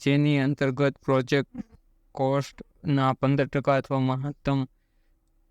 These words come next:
ત્રીસ હજાર બેમાંથી જે ઓછું હોય તે મુજબ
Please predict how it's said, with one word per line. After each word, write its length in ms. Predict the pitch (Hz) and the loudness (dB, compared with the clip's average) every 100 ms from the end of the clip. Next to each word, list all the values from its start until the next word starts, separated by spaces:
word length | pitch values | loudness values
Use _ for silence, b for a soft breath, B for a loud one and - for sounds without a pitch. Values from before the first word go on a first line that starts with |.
| _ _ | _ _
ત્રીસ 280 | - 139 131 | 0 0 0
હજાર 320 | 139 131 139 | -4 0 0
બેમાંથી 720 | 131 127 131 139 135 - 139 131 | 0 0 0 2 0 0 -2 0
જે 140 | 139 | 0
ઓછું 400 | 135 131 - 135 | 0 -2 -4 -4
હોય 200 | 135 135 | -2 -2
તે 220 | - 139 | -2 0
મુજબ 380 | 131 135 135 139 | 2 0 0 -2